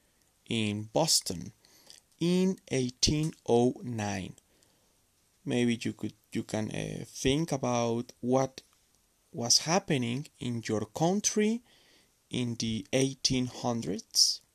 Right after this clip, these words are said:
you know, and with that you can more or less identify the period of, of time or of history. In the case of United States, if, if you are not familiar with United States history,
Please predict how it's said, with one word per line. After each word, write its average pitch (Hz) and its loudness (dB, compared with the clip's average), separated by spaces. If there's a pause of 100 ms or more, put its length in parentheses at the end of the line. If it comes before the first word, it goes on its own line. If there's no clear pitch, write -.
you - -6
know, 127 -2 (1600)
and 110 -2 (220)
with 110 -4
that 107 2
you 104 -4
can 101 -4
more 104 2
or 101 -4
less 92 2 (500)
identify 123 4 (400)
the 101 2
period 107 2 (100)
of, 87 -4 (460)
of 76 -10 (120)
time 107 4
or 65 -8
of - -14
history. - 0 (640)
In 107 -4
the 104 -2
case 113 2
of - -8
United 104 -4
States, 208 2
if, - -12 (500)
if 117 -6
you 120 8
are 113 6
not 107 0
familiar 123 2
with 104 -4
United 98 -4
States - 2
history, 110 2